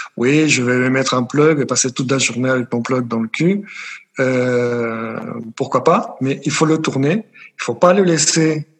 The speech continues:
euh, dans la même position tout le temps parce que, encore une fois, le, la paroi de l'intestin va absorber et risque de se coller à, à la,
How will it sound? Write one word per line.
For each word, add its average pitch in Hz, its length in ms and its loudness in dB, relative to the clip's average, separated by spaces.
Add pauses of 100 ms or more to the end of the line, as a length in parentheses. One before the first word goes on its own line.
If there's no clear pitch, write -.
(120)
euh, 127 140 -2
dans 131 160 -2
la 131 80 0
même 143 160 0
position 131 340 0
tout 120 140 -4
le 117 60 -6
temps 170 300 0 (420)
parce 131 220 2
que, 165 240 0
encore 135 260 -2
une 120 120 -2
fois, 165 540 0
le, 127 300 -2
la 120 300 -2
paroi 139 300 2
de 147 100 0
l'intestin 131 880 -2
va 135 180 2
absorber 131 540 0 (300)
et 127 140 0
risque 160 300 2
de 135 80 2
se 120 140 -2
coller 127 540 0
à, 117 300 -2
à - 220 -6
la, 110 600 -4